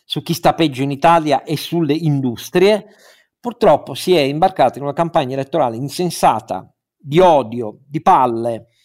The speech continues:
e io spero solo che rimedierete voi votando. Non faccio troppa, ne-, non sto chiamando a nessuno a erculei sforzi, però mettetevi una mano sulla coscienza, mettetevela davvero, perché la posizione che rischiamo come Italia, al di là dei partiti che vi stanno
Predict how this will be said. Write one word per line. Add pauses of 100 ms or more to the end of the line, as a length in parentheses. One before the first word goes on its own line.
(160)
e
io
spero
solo
che
rimedierete
voi
votando.
Non
faccio
troppa, (400)
ne-,
non
sto
chiamando
a
nessuno (160)
a
erculei
sforzi,
però
mettetevi
una
mano
sulla
coscienza, (120)
mettetevela
davvero,
perché (560)
la
posizione
che
rischiamo
come
Italia,
al
di
là
dei
partiti
che
vi
stanno